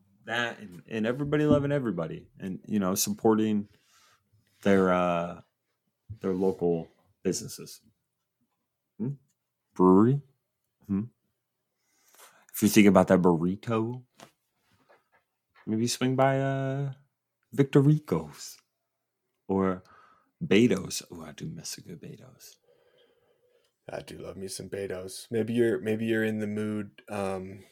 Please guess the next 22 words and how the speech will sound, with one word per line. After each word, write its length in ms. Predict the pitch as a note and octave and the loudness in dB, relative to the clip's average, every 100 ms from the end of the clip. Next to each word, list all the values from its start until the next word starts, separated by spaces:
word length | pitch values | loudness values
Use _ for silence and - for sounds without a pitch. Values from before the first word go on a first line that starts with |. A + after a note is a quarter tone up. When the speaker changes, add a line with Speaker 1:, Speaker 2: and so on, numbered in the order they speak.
| _ _ | _ _
Speaker 2:
for 200 | - - | -12 -8
some 220 | G#2 - G2+ | -8 -8 -10
pho. 580 | - - G2 A#2 A2 - _ _ _ _ _ _ _ _ _ _ B2 | -12 -8 -4 -4 -4 -10 _ _ _ _ _ _ _ _ _ _ 0
Speaker 1:
Mm. 300 | D3 B2+ F#2 - - _ _ - | 2 2 0 -12 -20 _ _ -16
Speaker 2:
And 160 | G#2+ | -10
you, 120 | G#2 A2 - | -8 -8 -8
and 160 | G2 G2+ | -6 -6
if 180 | G2+ | -6
you're 160 | G#2+ G#2 | -6 -4
in 220 | G2+ G2 | -4 -4
Utah 340 | G2 G#2 G#2+ F#2+ | -6 -4 -4 -4
County, 440 | - G#2+ A2+ F#2 | -4 -4 -2 -2
I 180 | G2 G#2 | -2 -2
recommend 720 | G2+ G2 F#2+ F#2+ F#2+ F#2 F#2 G#2+ | -2 -6 -8 -10 -10 -14 -16 -12
the, 280 | G2 F#2+ F#2 | -10 -8 -4
uh, 240 | F2+ E2+ - - _ _ _ | -2 -4 -8 -20 _ _ _
Thai 300 | - G#2 G#2 | -6 -4 -2
House 340 | G2+ G2+ G2+ - | -4 -6 -8 -12
Cuisine 640 | - F#2+ F#2 G#2+ G#2 F2 - - _ _ | -10 -10 -8 -8 -8 -12 -18 -20 _ _
in 100 | - | -20
Pleasant 440 | - G#2+ G2 G2 - | -14 -14 -12 -16 -20
Grove. 640 | - G2 G2 - - - | -14 -8 -8 -10 -20 -20